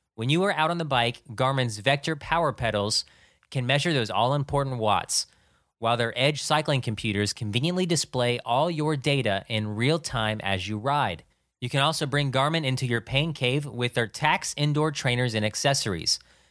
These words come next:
I tell everyone who will listen that my Tacx Flux indoor smart trainer is the best investment I have made in my own triathlon training.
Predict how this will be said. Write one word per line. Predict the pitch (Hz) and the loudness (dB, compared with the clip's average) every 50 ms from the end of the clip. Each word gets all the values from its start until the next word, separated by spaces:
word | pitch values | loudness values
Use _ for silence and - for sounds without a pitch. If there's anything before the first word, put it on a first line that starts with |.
| _ _ _ _ - | _ _ _ _ -2
I | 139 147 | -2 -2
tell | - - 165 156 147 - | 0 2 0 0 0 0
everyone | 139 156 156 165 190 190 185 180 185 185 | 0 0 0 2 0 0 2 2 2 2
who | 170 160 165 | 2 2 2
will | 151 156 143 | 2 2 2
listen | 131 135 127 117 - 117 98 98 | 2 2 0 0 -2 -4 -4 -2
that | 98 107 110 110 | 0 -2 0 0
my | 110 110 110 | 0 0 -2
Tacx | - - - 135 135 156 170 - - | -2 -4 -2 0 0 0 0 -4 -8
Flux | - - 147 131 120 120 117 - - - - - | -8 -4 -2 0 0 0 0 -2 -6 -6 -4 -2
indoor | 123 131 127 131 135 135 | 0 2 2 2 0 -2
smart | - - - 151 156 156 139 | -2 -2 0 0 0 0 -2
trainer | - 135 117 107 104 104 104 104 - - - - - _ - | -2 -2 -2 0 0 -2 -2 -4 -8 -16 -20 -20 -20 _ -2
is | 123 131 127 123 | 0 0 0 2
the | 135 156 151 | 2 2 2
best | 139 127 117 104 143 143 156 156 - - | 2 -2 -2 0 2 2 2 2 -2 -4
investment | 165 170 160 147 120 131 123 120 - - 131 123 - | -4 -2 -2 0 2 2 2 0 0 -4 -4 -4 -2
I | 117 120 | -2 0
have | 117 131 123 107 | 0 0 0 -2
made | 110 120 127 127 117 110 104 95 | -2 0 0 2 2 2 0 -2
in | - - 110 110 | -4 -6 -6 -4
my | 110 113 113 113 120 | -2 -2 -2 0 0
own | 143 156 147 123 107 101 101 | 2 2 2 0 -2 -6 -8
triathlon | - - 113 101 101 95 - 107 107 107 110 107 | -6 -2 0 0 0 0 -2 -2 -2 -2 -2 -2
training. | - 143 139 139 117 90 85 - | 0 0 0 0 0 -2 -4 -8